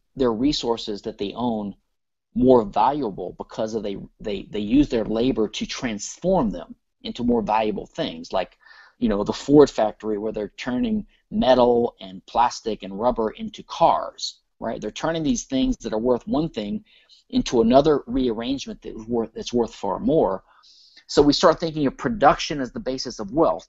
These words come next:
which it is. And then we start thinking of production as the basis of property rights, which is not, because if you think about it, Henry Ford and his factory had to own the resources to transform them into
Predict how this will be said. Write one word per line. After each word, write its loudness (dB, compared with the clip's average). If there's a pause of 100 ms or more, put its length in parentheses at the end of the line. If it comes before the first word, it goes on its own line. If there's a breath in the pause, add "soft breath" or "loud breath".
(120)
which -12
it -6
is. -6 (400)
And -6
then 2
we 2
start -2
thinking -4
of -6
production 0
as -6
the -8
basis -6
of -16
property 2
rights, -8 (240)
which -8
is -14
not, 0
because -6
if -6
you -10
think -4
about 0
it, -6 (340 soft breath)
Henry 4
Ford 6
and -14
his -12
factory -4
had -6
to -10
own -4
the -4
resources -6
to -18
transform 0
them -2 (560)
into -2